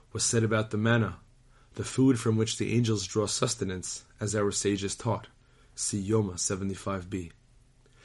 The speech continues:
"And it was at the morning watch" was said at the splitting of the Red Sea, when the Egyptians were drowned, which is an aspect of strangulation, as our sages taught.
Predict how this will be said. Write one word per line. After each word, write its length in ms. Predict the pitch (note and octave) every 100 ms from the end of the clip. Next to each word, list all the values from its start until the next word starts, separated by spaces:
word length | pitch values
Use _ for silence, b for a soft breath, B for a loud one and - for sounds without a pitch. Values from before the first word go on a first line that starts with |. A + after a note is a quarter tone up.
| B B B -
"And 100 | A#2
it 80 |
was 160 | G2 A2+
at 200 | A2+ A2+
the 60 | G#2 A2+
morning 260 | A#2 A2
watch" 520 | G#2+ B2+ A#2 A2+ - - b b b
was 160 | - G#2+
said 300 | - A2 G#2+
at 80 | G2+
the 80 |
splitting 460 | G#2+ - A#2 A2+ A2
of 100 | G2+
the 100 | G2+
Red 240 | G#2 G2+
Sea, 360 | G2+ - A2 F2+ - b b b
when 120 | G#2+
the 160 | G#2 G2+
Egyptians 540 | G2+ A2 A2 A2 G#2
were 100 | G2+
drowned, 520 | G2 G#2+ A2+ G#2 F2+ - b b b
which 160 | - -
is 120 | G2
an 100 | G2
aspect 460 | G2 - G2 F2+
of 80 | F#2+
strangulation, 880 | - G#2 G2+ G2 G#2 A#2 A2+ F#2 E2+
as 160 | - G2+
our 160 | G2+ F#2+
sages 440 | - G2 G2 F#2+
taught. 300 | G2+ F#2 -